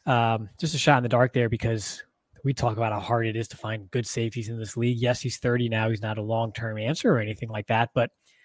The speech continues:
if you got a guy who was good four out of the last five years, yeah, the most recent year was bad, and maybe that's just who he is now, or maybe that's not. Maybe that was just, you know, part of the variance, and he'll have at least one more year where he's sort of back to his previous form,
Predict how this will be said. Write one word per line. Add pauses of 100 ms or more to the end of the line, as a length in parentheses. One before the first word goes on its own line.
(120)
if
you
got
a
guy
who
was
good (220)
four
out
of
the
last
five
years, (840)
yeah,
the
most
recent
year
was
bad,
and
maybe
that's
just
who
he
is
now,
or
maybe
that's
not.
Maybe
that
was
just,
you
know, (120)
part
of
the
variance, (540)
and (540)
he'll
have
at
least
one
more
year
where
he's
sort
of
back
to
his
previous
form,